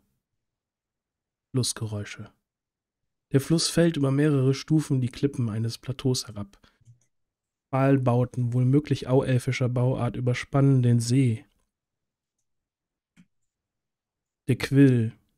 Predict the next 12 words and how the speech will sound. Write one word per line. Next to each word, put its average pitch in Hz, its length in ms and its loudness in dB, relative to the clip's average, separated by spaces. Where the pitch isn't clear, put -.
Der 123 160 2
Weg 147 180 6
folgt 156 360 0
dem 139 120 2
Quill 143 380 2
weiter 143 300 2
gen 131 260 0
Westen. 107 520 -2
Der 120 160 -4
Wald 127 260 -2
wird 123 140 -4
lichter. - 500 -8